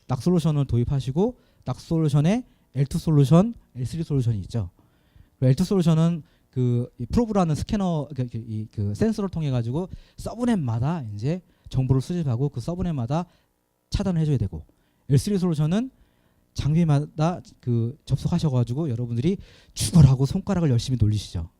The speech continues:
예. 즉 타이핑 하셔가지고 세팅하신다는 거예요. 즉 흔히 말하는 그 다도넥스 세팅을 포트마다 다 해주시잖아요.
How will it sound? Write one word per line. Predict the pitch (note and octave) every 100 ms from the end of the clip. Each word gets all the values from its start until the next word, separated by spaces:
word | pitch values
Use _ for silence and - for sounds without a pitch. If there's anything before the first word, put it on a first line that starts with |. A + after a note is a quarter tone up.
| _ -
예. | G2 F2+ - _ _ _ _
즉 | C3+ -
타이핑 | G#3 G#3 F#3
하셔가지고 | D#3 C#3 A#2+ B2
세팅하신다는 | C#3+ G#3+ F#3 D3 C3+ A2
거예요. | F2+ F2 _ _
즉 | - E3+ - _ _ _
흔히 | - A3
말하는 | G#3 F#3 G3 F#3 - _ _ _ _
그 | B2+ B2
다도넥스 | C#3 D#3+ F#3+ E3+
세팅을 | F3+ - D#3+ F3+
포트마다 | - D4 - C4 A3+ F#3+ D3+ - -
다 | -
해주시잖아요. | B2+ E3 F3+ - G2+ B2+ E3+